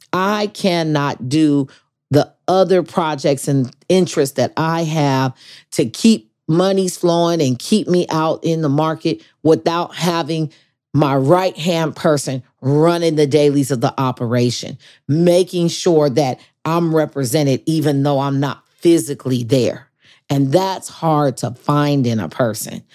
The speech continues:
So I'm gonna share some tips with you to show you how you can build that person up around you. So the first thing I want you to do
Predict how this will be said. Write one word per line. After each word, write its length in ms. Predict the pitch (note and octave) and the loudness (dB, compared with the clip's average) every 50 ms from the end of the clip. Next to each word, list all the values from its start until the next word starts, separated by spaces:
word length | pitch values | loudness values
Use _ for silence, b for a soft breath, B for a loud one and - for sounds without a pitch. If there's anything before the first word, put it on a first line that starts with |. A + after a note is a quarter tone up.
| B B B | B B B
So 140 | B - D3+ | B -4 -2
I'm 160 | D3+ F#3+ A#3+ | 0 0 0
gonna 200 | D4 D4+ B3 A#3+ | 2 2 2 0
share 380 | G#3 - - - F3+ E3 E3 F3 | 0 -2 -2 -2 0 2 2 0
some 320 | E3+ - - E3+ E3+ E3 B B B B B B - | -2 -4 -6 -4 -4 -6 B B B B B B -10
tips 340 | - - A3 G3+ - - - | -2 0 0 0 0 -2 -2
with 240 | F3+ E3 E3 - | -2 -2 -2 0
you 240 | D3+ D#3 D#3 D3 C#3+ B B B B B B | 2 2 2 2 2 B B B B B B
to 140 | - - F3 | -2 -2 -2
show 480 | E3+ - - - - A3 A3+ B3 C4 A#3 | -2 -2 -8 -4 -2 0 2 2 2 2
you 320 | F#3 D3+ D3 C3+ B2+ A#2+ b b b | 2 0 0 0 0 -4 b b b
how 400 | b - - - A3+ B3+ C4+ C#4+ | b -10 -4 -2 -2 0 0 0
you 200 | C4+ G#3+ G#3+ G#3 | 0 -2 -4 -6
can 320 | - - F3 D3 C3 B2 A#2 | -4 -4 -4 -4 -4 -4 0
build 440 | D#3+ D#3+ E3+ F3 F3 E3+ E3 - _ _ | 2 2 2 2 2 -2 -4 -6 _ _
that 300 | - D3+ D3+ - - _ | -4 -4 -4 -4 -6 _
person 520 | - - - D3 D3 C#3 - - C#3 C3 - _ - | -16 -6 -4 -2 -2 -2 -2 -4 -6 -6 -6 _ -4
up 220 | C3+ C3+ B2+ - - | -2 -2 -2 -4 -4
around 720 | C3+ B2+ A#2+ A2+ G#2+ A#2+ B2 C3 C3+ C3+ C3 A#2+ A#2 A2 - | -4 -4 -4 -4 -4 -2 -2 0 0 0 -2 -2 -4 -6 -8
you. 220 | - D#3+ C#3+ - - _ _ _ B B B B B B | -10 -10 -10 -12 -18 _ _ _ B B B B B B
So 220 | - - A3 G3+ | -2 0 0 0
the 120 | E3+ F#3 F3 | 0 -2 -2
first 400 | - C#4+ D#4 E4+ F#4+ E4+ - - | -2 0 0 0 0 -2 -4 -2
thing 220 | G3+ F3 E3 D3+ | -2 0 0 0
I 60 | C#3+ | 0
want 300 | C#3+ C3+ C3+ C3+ A#2+ - | 0 0 -2 -4 -4 -4
you 80 | B2+ A#2+ | -4 -6
to 60 | A#2+ | -6
do 300 | A#2 B2+ B2 A#2+ B2 | -4 -4 -4 -4 -4